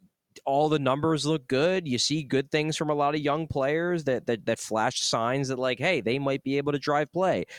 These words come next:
they might be able to create a lot of scoring chances, and you still lose. And now the Flyers fall just a little bit further down the standings, which puts them in a little bit better position to get a high draft pick. So, like, again, here's the thing.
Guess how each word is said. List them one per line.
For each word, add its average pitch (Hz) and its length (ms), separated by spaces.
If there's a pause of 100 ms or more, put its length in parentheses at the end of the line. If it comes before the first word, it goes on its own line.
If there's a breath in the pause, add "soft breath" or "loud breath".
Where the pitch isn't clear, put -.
they 139 120
might 131 160
be 139 80
able 139 140
to 143 40
create 147 220
a 151 40
lot 151 120
of 151 80
scoring 170 280
chances, 95 500 (520 loud breath)
and 151 140
you 139 60
still 127 300
lose. - 340 (400)
And 131 340 (640)
now 113 220
the 117 80
Flyers 123 480
fall 123 300
just 120 160
a 107 40
little 110 280
bit 123 120
further 123 320
down 123 220
the 127 40
standings, 131 560
which 113 220
puts - 180
them 113 200
in 107 80
a 98 40
little 98 280
bit 120 100
better 127 220
position 131 360
to 135 80
get 135 120
a 135 60
high 139 140
draft 151 300
pick. - 200
So, 107 280 (380 loud breath)
like, 123 240
again, 135 480 (480)
here's 143 320
the 147 100
thing. 123 460